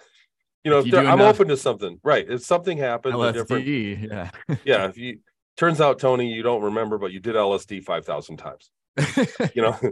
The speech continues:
Speaker 1: <laughs> who knows?
Speaker 2: Yeah.
Speaker 1: Who knows what it is? But I'm saying I'm open-minded to that. And I'm the first to say, you know, if something else is, there's a better explanation for the things that have lined up around my testimony, then I'll be the first to admit, you know, I don't know it all.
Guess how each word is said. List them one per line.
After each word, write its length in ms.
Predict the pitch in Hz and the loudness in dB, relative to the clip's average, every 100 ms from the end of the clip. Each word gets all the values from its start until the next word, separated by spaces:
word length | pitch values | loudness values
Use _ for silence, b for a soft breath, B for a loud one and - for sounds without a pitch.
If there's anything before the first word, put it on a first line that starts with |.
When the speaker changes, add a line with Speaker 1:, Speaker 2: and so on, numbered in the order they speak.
| - | -6
Speaker 1:
<laughs> 180 | _ - | _ -2
who 200 | 156 196 | 2 6
knows? 300 | 135 101 - | 6 4 -2
Speaker 2:
Yeah. 60 | 82 135 | -10 -4
Speaker 1:
Who 120 | 170 | 0
knows 280 | 147 120 98 | 2 2 2
what 140 | 101 95 | -2 -2
it 60 | |
is? 140 | 92 85 | -4 -2
But 140 | 123 | -2
I'm 80 | 139 | -2
saying 360 | - 156 139 - | -2 -2 -2 -4
I'm 160 | 131 | -2
open-minded 640 | 156 160 135 123 127 120 98 | -2 -2 -4 -4 -6 -8 -10
to 100 | 85 | -10
that. 260 | 76 71 - _ _ _ _ _ - | -10 -12 -20 _ _ _ _ _ -2
And 380 | 110 110 104 101 | 2 2 2 0
I'm 220 | 98 110 | -2 -2
the 80 | 104 | -4
first 340 | - 131 131 - | 0 0 0 -4
to 80 | 101 | -10
say, 460 | 117 107 90 85 _ _ _ _ - | -4 -4 -4 -10 _ _ _ _ -10
you 80 | 98 | -6
know, 160 | 92 | -4
if 80 | 90 | -4
something 360 | - 110 127 107 | -4 -4 -2 0
else 300 | 107 110 - | -2 -2 -8
is, 180 | 101 98 | -10 -4
there's 220 | 110 110 | -4 -2
a 60 | 107 | -4
better 280 | 101 104 90 | -2 -2 -2
explanation 840 | 90 - 90 85 90 - 76 73 _ _ _ _ | -6 -10 -12 -10 -10 -10 -14 -14 _ _ _ _
for 80 | - | -6
the 80 | 87 | -6
things 360 | 82 98 95 90 | -4 -2 -2 -4
that 120 | 90 | -4
have 120 | 82 | -4
lined 340 | 82 87 85 90 | -4 -4 -4 -6
up 140 | 87 | -8
around 260 | 80 78 78 | -6 -6 -6
my 120 | 78 | -8
testimony, 800 | 95 87 - 76 73 76 71 73 _ _ _ _ | -6 -6 -8 -14 -12 -14 -18 -20 _ _ _ _
then 140 | 101 95 | -4 0
I'll 140 | 107 | 0
be 80 | 120 | 0
the 100 | 123 | -4
first 320 | - 113 - | -2 -4 -2
to 100 | 101 | -6
admit, 260 | 87 98 123 | -4 -6 -8
you 80 | 87 | -8
know, 120 | 85 | -6
I 160 | 80 92 | -4 -2
don't 180 | 107 90 | -2 -4
know 220 | 90 120 | -4 -2
it 80 | 80 | -4
all. 240 | 76 - | -10 -18